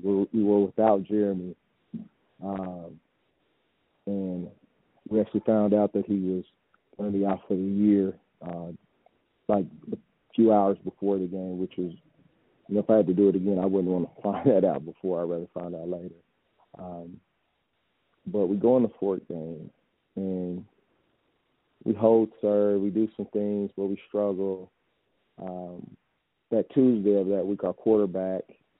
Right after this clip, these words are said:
uh, took a shot in the St. Joe Central game, and he had some symptoms, uh, related to that, that hit he took, so he's out. And so we're down a quarterback, we're already down a running back, and we didn't take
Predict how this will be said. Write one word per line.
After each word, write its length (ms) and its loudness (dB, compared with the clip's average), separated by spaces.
uh, 260 -12
took 120 -6
a 140 -2
shot 200 0
in 80 -6
the 100 -10
St. 160 -2
Joe 180 -6
Central 280 -6
game, 360 -4
and 260 -2
he 60 2
had 380 2
some 200 -2
symptoms, 460 0
uh, 320 -10
related 440 4
to 80 0
that, 260 0
that 140 -4
hit 160 4
he 180 0
took, 160 -2
so 140 -2
he's 240 2
out. 260 -6
And 160 -8
so 360 4
we're 140 0
down 220 4
a 60 0
quarterback, 520 4
we're 120 0
already 200 0
down 140 -6
a 60 -6
running 280 -2
back, 400 -4
and 500 -8
we 120 -2
didn't 400 2
take 180 4